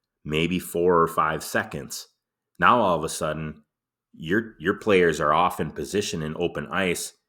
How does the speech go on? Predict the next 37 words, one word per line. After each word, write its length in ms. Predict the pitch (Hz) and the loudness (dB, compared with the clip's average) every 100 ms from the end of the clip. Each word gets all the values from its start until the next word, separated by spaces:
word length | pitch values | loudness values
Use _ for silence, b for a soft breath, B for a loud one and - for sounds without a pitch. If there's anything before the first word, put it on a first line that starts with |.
| _ _ _ - | _ _ _ -8
You 120 | 87 | -2
might 240 | 208 123 | 0 0
be 140 | 120 98 | 0 -4
back 520 | 85 - 90 95 - | -4 -4 0 -2 -2
near 300 | 92 98 101 | -2 0 0
your 520 | 90 92 95 92 92 | 0 2 4 2 0
own 240 | 92 95 85 | -2 -2 -2
blue 260 | 80 104 | -2 -2
line, 360 | 113 113 127 135 - b b - | 0 0 -2 -6 -12 b b -10
but 220 | 80 - | -10 -2
boom, 380 | 107 98 80 - _ - | 2 2 0 -6 _ -8
there's 220 | 82 78 | -6 -4
your 300 | 82 78 78 82 | -2 -2 -2 -2
other 220 | 78 71 | -2 -4
player 400 | - 90 78 67 | -4 -2 -2 -2
at 140 | 65 | -6
the 60 | 67 | -10
opposing 440 | - 76 69 67 | -8 -8 -8 -10
blue 220 | 64 76 | -8 -8
line, 260 | 69 62 62 | -6 -8 -10
and 80 | 64 | -12
you 100 | 67 | -12
fire 400 | - 76 69 67 | -8 -4 -4 -4
a 60 | |
pass 400 | - 73 71 - | -6 -2 -2 -2
over 180 | 73 65 | -8 -8
to 80 | 65 | -8
him, 220 | 78 78 | -6 -6
and 100 | 69 | -6
he's 200 | 71 69 | -10 -10
in 80 | 67 | -10
the 100 | 64 | -12
zone 240 | 65 65 | -10 -12
of 60 | 60 | -12
the 80 | - | -14
quality 420 | - 65 62 62 | -8 -6 -6 -8
entrance. 440 | 65 - - - | -10 -14 -18 -18